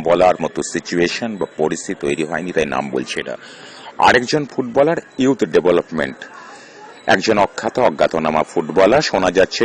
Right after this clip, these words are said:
যে অনূর্ধ্ব সতেরো ভারতীয় দলের হয়ে তিনি রীতিমতো ধারাবাহিকভাবে প্রতিনিধিত্ব করছেন, সেরকম একজন ফুটবলার। আমি সে সম্পর্কে কোনো কথা বলবো না। যে ফুটবলারটা আই লিগ থেকে আসছে, প্রথম তিনটে দলের মধ্যে থাকা একটা দল,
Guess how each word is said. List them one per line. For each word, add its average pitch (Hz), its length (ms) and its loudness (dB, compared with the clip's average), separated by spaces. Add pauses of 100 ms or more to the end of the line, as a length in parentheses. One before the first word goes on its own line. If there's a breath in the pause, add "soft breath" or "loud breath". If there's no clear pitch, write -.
যে 113 60 2
অনূর্ধ্ব 80 340 0 (120)
সতেরো 104 340 2
ভারতীয় 80 500 -2
দলের 80 300 2
হয়ে 95 220 0
তিনি 82 260 -4 (580 loud breath)
রীতিমতো 131 580 4 (800 loud breath)
ধারাবাহিকভাবে 117 800 4 (480)
প্রতিনিধিত্ব 98 680 4 (120)
করছেন, 71 380 0
সেরকম 98 400 2
একজন 87 260 -6
ফুটবলার। 71 400 0 (140)
আমি 98 140 0
সে - 140 -6
সম্পর্কে 82 440 0
কোনো 76 280 -4
কথা 76 200 0
বলবো 78 300 -2
না। 120 120 -2 (520 loud breath)
যে 95 260 2
ফুটবলারটা 135 540 2 (100)
আই 113 180 4
লিগ 120 160 0 (100)
থেকে 131 180 0 (100)
আসছে, - 220 2 (160)
প্রথম 123 220 0 (120)
তিনটে 120 460 2
দলের 120 440 6
মধ্যে 117 240 4 (100)
থাকা 127 380 0 (160)
একটা - 240 2 (160)
দল, 131 200 10